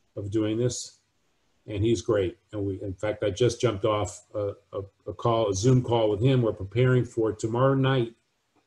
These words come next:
where we're gonna do the Global Grants training, which I know you're represented there, which is terrific. In fact, I,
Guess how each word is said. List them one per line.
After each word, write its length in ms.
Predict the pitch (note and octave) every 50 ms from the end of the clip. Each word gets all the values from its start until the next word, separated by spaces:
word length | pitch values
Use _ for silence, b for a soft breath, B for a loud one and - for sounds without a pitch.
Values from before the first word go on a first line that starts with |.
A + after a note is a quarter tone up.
| _ -
where 140 | A2+ A2+ A2+
we're 120 | A2+ A2
gonna 200 | A#2+ A#2 A#2 G#2+
do 160 | G2+ A#2 A#2+
the 80 | A2+ A2
Global 320 | G2 A#2+ B2 B2 A#2 A#2+
Grants 560 | A#2+ C3 C3+ C#3+ D3+ C#3+ C3+ - - - - -
training, 440 | - - A#2+ A2+ A2 A2 A#2+ B2 A#2+
which 460 | A2+ A#2 A2 A2+ - - - - _ _ _ _ _ _ _ _ _
I 80 | - A2+
know 180 | A#2 A#2+ B2+ B2+
you're 220 | B2 B2 B2+ B2
represented 680 | B2 B2 A#2+ - C#3+ B2+ G#2+ G#2+ B2+ B2 B2 A#2 - F#2
there, 340 | G2+ F#2+ F2+ F2+ F2+ - _ _
which 200 | - A2 F#2+ -
is 100 | A2 G2
terrific. 480 | - - C3 B2 A#2 A#2 G#2+ G2 - -
In 100 | G#2 F#2
fact, 400 | - C#3 B2+ B2 A#2 - - A#2+
I, 140 | A2 G#2 G#2